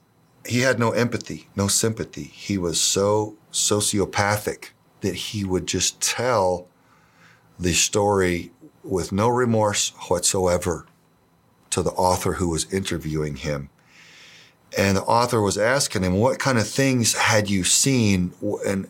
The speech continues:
and done there? What, how were the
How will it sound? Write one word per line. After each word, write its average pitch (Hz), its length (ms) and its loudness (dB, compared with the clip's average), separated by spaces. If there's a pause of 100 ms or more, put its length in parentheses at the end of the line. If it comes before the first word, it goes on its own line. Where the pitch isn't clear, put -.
and 90 260 -2
done 120 520 0
there? 90 380 2
What, 104 360 0 (680)
how 120 600 0
were 113 300 2
the 92 380 0